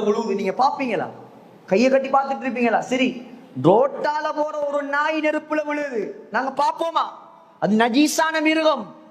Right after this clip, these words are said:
ஆனா நாங்க காப்பாத்துவோமா இல்லையா? நாற்பத்தி ரெண்டு வருஷம் வளர்த்து ஆளாக்கிய பெரியப்பா ரெடி ஆகிறார் நெருப்புக்குள்ள போறதுக்கு. ஸல்லல்லாஹு அலைஹி வஸல்லமுடைய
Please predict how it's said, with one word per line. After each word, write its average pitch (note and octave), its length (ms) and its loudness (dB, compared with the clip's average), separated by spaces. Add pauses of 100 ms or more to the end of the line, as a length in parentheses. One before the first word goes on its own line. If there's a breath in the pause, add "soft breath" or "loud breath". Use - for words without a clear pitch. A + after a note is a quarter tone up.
(100)
ஆனா C3+ 280 0
நாங்க D3 280 -2
காப்பாத்துவோமா F#3 680 2
இல்லையா? E3+ 320 -4 (840)
நாற்பத்தி A3 680 2
ரெண்டு G3+ 340 2
வருஷம் E3 720 0
வளர்த்து F#3 580 2
ஆளாக்கிய F#3 760 0
பெரியப்பா F3 680 2 (880)
ரெடி F3+ 280 4
ஆகிறார் F3+ 520 2
நெருப்புக்குள்ள F3+ 680 2
போறதுக்கு. D3 500 0 (1000)
ஸல்லல்லாஹு D#3+ 320 4
அலைஹி D3+ 160 0
வஸல்லமுடைய C#3 380 -2